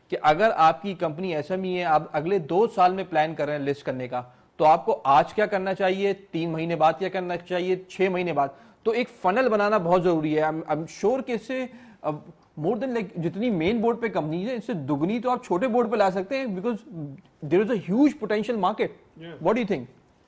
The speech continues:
Speaker 2: देखिए, क्वांटिटी तो जो अवेलेबल है, जो इसमें आ सकती है, वो तो it's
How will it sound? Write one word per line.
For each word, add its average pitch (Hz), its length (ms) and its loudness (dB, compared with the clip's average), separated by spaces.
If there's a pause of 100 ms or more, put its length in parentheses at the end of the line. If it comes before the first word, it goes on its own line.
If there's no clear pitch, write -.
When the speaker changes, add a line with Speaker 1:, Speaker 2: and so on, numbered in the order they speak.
(280)
Speaker 2:
देखिए, 214 180 -6
क्वांटिटी 190 540 -8
तो 185 460 -6
जो 160 200 -4
अवेलेबल 143 580 -4
है, 135 280 0
जो 123 140 -6
इसमें 127 260 -8
आ 120 80 0
सकती 135 340 -6
है, 135 60 -2
वो 131 120 -4
तो 131 180 -8
it's 123 260 -18